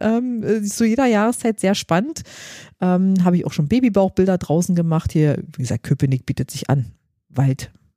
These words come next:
Wasser, alles drum und dran. Ähm, wir machen After-Wedding-Shootings, Shootings. Das heißt, nach der Hochzeit darf das Hochzeitspaar sich gerne mal schick machen,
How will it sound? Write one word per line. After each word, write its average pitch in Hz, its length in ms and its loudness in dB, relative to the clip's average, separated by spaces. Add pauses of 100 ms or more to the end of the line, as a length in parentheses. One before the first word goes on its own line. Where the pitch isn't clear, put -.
(160)
Wasser, 127 500 2
alles 143 280 2
drum 143 180 0
und 143 100 2
dran. 135 280 2 (580)
Ähm, 156 500 4 (220)
wir 165 160 2
machen 170 240 2
After-Wedding-Shootings, 131 1080 0 (100)
Shootings. - 600 -2 (720)
Das 160 160 0
heißt, 147 240 2
nach 160 180 2
der 156 140 2
Hochzeit 147 400 0
darf 123 160 0
das 165 160 -8
Hochzeitspaar 147 480 -2
sich 143 100 -2
gerne 143 240 0
mal 127 120 0
schick - 240 -2
machen, 196 340 2